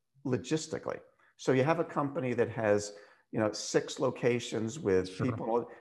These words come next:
Speaker 1: you can mix and match people from all different
Speaker 2: Yep.
Speaker 1: locations.
Speaker 2: Yep.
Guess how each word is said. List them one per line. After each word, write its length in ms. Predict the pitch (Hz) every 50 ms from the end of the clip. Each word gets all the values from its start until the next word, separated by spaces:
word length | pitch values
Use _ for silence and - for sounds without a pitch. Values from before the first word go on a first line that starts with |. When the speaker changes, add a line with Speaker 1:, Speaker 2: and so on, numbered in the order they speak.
| - _
Speaker 1:
you 200 | - 110 123 135
can 180 | 139 135 131 131
mix 220 | 139 143 - -
and 100 | 143 135
match 260 | 131 156 202 - - -
people 240 | - 101 - 104
from 160 | 110 - 104 101
all 80 | 104
different 260 | 98 117 - - -
Speaker 2:
Yep. 80 | 110 104 -
Speaker 1:
locations. 600 | - - 277 - - - _ - 139 - - - -
Speaker 2:
Yep. 160 | - -